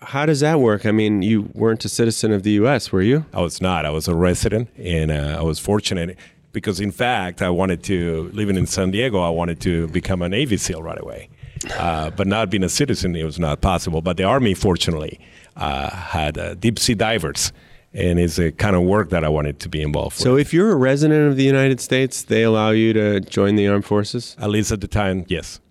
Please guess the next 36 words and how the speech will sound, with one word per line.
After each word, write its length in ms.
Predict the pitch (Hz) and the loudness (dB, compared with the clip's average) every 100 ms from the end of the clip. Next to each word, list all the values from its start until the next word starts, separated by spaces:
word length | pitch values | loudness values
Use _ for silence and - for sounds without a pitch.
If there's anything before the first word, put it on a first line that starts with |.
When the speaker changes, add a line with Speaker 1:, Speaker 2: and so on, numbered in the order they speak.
| _ _ _ - | _ _ _ -4
Speaker 1:
Very 360 | 120 127 98 | 2 4 4
interesting. 540 | 107 127 135 - - - - _ _ | 4 2 -2 -2 -4 -4 -10 _ _
Speaker 2:
Yes. 260 | 101 92 - _ _ - | -18 -18 -20 _ _ -2
Speaker 1:
Um, 200 | 101 92 | 0 2
I 60 | |
mean, 140 | 98 90 | 2 2
I'm 120 | 87 | 2
sure 180 | - 92 | 2 2
they 120 | 90 | 4
do, 160 | 85 87 | 4 4
like, 160 | 87 82 | 4 2
a 40 | |
big 240 | 90 87 87 | 2 0 0
background 500 | 87 82 87 82 82 | -2 0 0 2 0
check 320 | 87 82 - | 0 0 0
and 100 | 82 | 0
all 160 | 82 80 | 2 2
that, 340 | 80 82 - | 2 0 0
but 280 | 92 92 - | -2 -2 -2
that 220 | 107 127 | 0 2
Speaker 2:
I 20 | |
Speaker 1:
is 220 | 123 - | 0 0
Speaker 2:
hope 200 | - 87 - - | -2 -4 -8 -10
so. 280 | 127 - - | -6 -6 -2
<laughs> 60 | 190 | 0
Speaker 1:
that's 260 | 127 - | 2 0
fascinating. 840 | - 156 135 135 139 113 95 90 87 | -2 -2 0 0 0 2 2 2 -2
So, 500 | - 117 113 104 - | 2 4 4 4 0
okay, 300 | 110 117 110 | 0 2 2
so 160 | 101 - | 2 2
you 100 | 107 | 2
became 340 | 107 - 113 | 2 0 0
an 120 | 104 98 | 2 0
Army 340 | 113 120 127 107 | -2 0 2 2
diver. 560 | 90 85 78 78 80 - | 0 -2 0 0 -2 -6
Speaker 2:
Yes. 380 | 82 80 - | -10 -10 -12